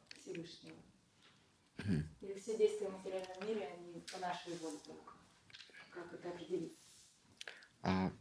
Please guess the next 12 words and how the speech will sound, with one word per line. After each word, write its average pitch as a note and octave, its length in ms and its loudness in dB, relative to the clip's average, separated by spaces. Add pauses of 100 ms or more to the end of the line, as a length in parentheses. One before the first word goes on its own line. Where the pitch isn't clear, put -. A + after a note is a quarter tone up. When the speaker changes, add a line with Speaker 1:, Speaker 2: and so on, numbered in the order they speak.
(140)
Speaker 2:
человек C3+ 300 12
всегда D3+ 260 12
обладает G#2+ 440 12
свободой F#2 540 10
воли. E2 380 6 (760)
Душа F2 420 6
всегда - 360 4
обладает F#2+ 420 6
сва-, F2+ 420 2
свободой F#2+ 540 6
воли, F2+ 320 8
но G2 340 8